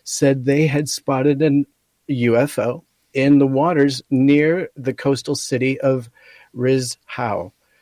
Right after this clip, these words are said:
the state-run Global Times reported on Sunday. And so other outlets reported that the object was spotted near Qingdao, which is home to the naval base and a major naval base for the People's Liberation Army.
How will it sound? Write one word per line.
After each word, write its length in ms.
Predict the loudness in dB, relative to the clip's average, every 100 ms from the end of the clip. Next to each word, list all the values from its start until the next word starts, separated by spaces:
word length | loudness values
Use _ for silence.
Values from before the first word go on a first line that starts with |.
| _ -4
the 400 | 4 4 4 -4
state-run 760 | -8 0 2 2 0 0 0
Global 360 | 0 0 2 2
Times 400 | 0 -4 -4 -6
reported 420 | -8 0 0 0
on 200 | -4 -6
Sunday. 580 | -2 2 4 4 2 -4 _ _ _ _ _ -6
And 180 | -4
so 440 | 0 2 2 0 -2
other 260 | -2 0 0
outlets 460 | -2 0 -4 -4 -10
reported 400 | -4 0 0 0
that 180 | -2
the 140 | -4 -4
object 480 | -4 -2 -4 -4 -6
was 180 | -8
spotted 580 | -8 -6 -4 0 -2 -2
near 420 | -4 0 0 0 -6
Qingdao, 840 | -4 -4 -2 -2 -2 0 -2 -4 -12 -20 -20 _
which 360 | -4 2 2 2
is 320 | 4 4 2
home 380 | 0 4 6 4
to 400 | 2 2 2 0
the 380 | 2 2 2 0
naval 320 | 0 2 0
base 460 | 0 2 2 -2 -6
and 240 | -2 0 2
a 60 |
major 440 | 2 2 0 0 2
naval 340 | 2 2 -2
base 280 | -2 -2 -2
for 180 | -6 -4
the 120 | -4
People's 560 | -6 -6 -6 -6 -6 -6
Liberation 540 | -2 2 2 0 -4
Army. 320 | -6 -10 -18